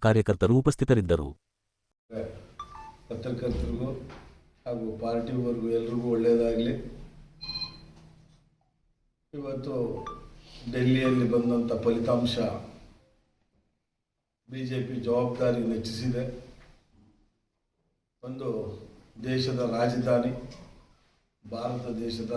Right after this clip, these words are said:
Speaker 2: ರಾಜಧಾನಿ ಡೆಲ್ಲಿಯಲ್ಲಿ ಇಪ್ಪತ್ತೇಳು ವರ್ಷಗಳಾಗಿತ್ತು. ಇವತ್ತು ಬಿ ಜೆ ಪಿ ಬಂತು. ಇವತ್ತು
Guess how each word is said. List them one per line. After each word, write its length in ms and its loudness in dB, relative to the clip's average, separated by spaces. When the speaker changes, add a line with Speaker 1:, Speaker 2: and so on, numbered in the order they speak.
Speaker 2:
ರಾಜಧಾನಿ 600 0
ಡೆಲ್ಲಿಯಲ್ಲಿ 680 -2
ಇಪ್ಪತ್ತೇಳು 680 -2
ವರ್ಷಗಳಾಗಿತ್ತು. 760 -2
ಇವತ್ತು 340 -8
ಬಿ 180 -4
ಜೆ 180 -4
ಪಿ 220 -4
ಬಂತು. 260 -6
ಇವತ್ತು 400 -2